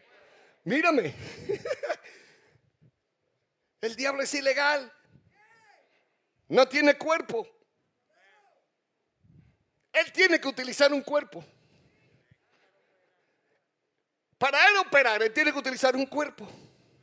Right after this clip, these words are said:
Igual Dios, Dios para operar tiene que utilizar un cuerpo. Porque son espíritus.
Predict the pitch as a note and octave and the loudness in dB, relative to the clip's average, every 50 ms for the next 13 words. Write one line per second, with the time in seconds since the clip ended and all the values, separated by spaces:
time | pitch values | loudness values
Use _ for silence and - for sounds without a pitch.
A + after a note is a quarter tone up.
0 | _ _ _ _ _ _ _ _ _ _ _ _ _ _ _ _ _ _ _ _ | _ _ _ _ _ _ _ _ _ _ _ _ _ _ _ _ _ _ _ _
1 | _ _ _ _ _ _ _ _ _ - - A#3+ A#3+ B3 C4 B3 G#3 C#4 D#4+ D#4+ | _ _ _ _ _ _ _ _ _ -8 -6 -4 0 0 0 0 2 2 4 4
2 | C#4 A3 D3 F3 G#3+ B3+ C4+ A#3 - C#4+ C#4+ C#4 C#4 C#4 C4 C4 C4 B3+ A#3+ A#3+ | 4 4 2 -2 4 6 6 6 6 4 4 4 6 6 4 4 4 4 2 2
3 | - A#3+ B3 B3+ A#3 B3+ - A#3+ A3+ F#3+ G#3 F#3 F#3 G#3+ A#3 - B3+ C#4+ C#4 - | 0 2 2 2 0 -2 -6 -6 -4 -2 -2 -2 -2 -2 -4 -2 -2 -2 -4 -4
4 | - - F#3 - _ _ _ _ _ _ _ _ _ _ _ _ _ _ _ _ | -10 -20 -20 -20 _ _ _ _ _ _ _ _ _ _ _ _ _ _ _ _
5 | _ _ _ _ _ _ _ - - - - B3 A3+ - G#3 G#3+ A3+ A3 - - | _ _ _ _ _ _ _ -2 -2 0 0 0 0 2 2 4 4 2 2 2
6 | - - E4 - - F#3+ | 0 0 0 0 -2 -6